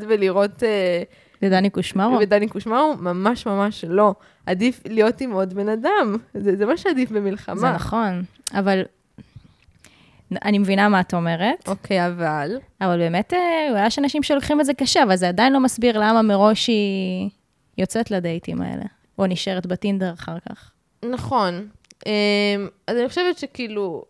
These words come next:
Speaker 1: יש לפעמים משתמשים גם במלחמה, ו-,
Speaker 2: מהמם.
Speaker 1: וזה סבבה, זה כאילו יופי, יש עוד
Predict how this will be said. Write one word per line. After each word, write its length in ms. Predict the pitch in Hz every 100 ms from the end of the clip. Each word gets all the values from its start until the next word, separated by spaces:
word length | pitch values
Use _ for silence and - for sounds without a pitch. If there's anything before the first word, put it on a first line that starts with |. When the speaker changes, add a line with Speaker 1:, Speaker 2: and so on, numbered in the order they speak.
| -
Speaker 1:
יש 440 | 240 262 262 -
לפעמים 380 | 240 214 226 226
משתמשים 600 | 214 - 190 - 185 185
גם 140 | 190
במלחמה, 800 | 185 170 180 - 170 175 190 247 208
ו-, 120 | 226
Speaker 2:
מהמם. 200 | 214 202
Speaker 1:
וזה 200 | 196 185
סבבה, 680 | 185 - 180 185 208 240 202 170
זה 160 | 190 190
כאילו 240 | - 180
יופי, 340 | 180 196 -
יש 260 | 196 185 -
עוד 120 | 196